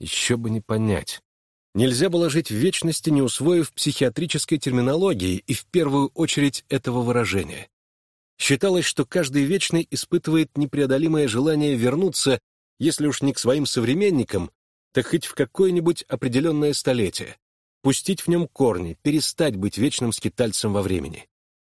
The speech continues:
Вечность беспощадно подавляла малейшие проявления подобных стремлений, но от этого тяга не становилась слабее. Впрочем, у большинства она сохранялась где-то в подсознании.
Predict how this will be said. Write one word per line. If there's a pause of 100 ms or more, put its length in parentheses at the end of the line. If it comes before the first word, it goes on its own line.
Вечность
беспощадно
подавляла
малейшие
проявления
подобных
стремлений, (380)
но
от
этого
тяга
не
становилась
слабее. (460)
Впрочем,
у
большинства
она
сохранялась
где-то
в
подсознании.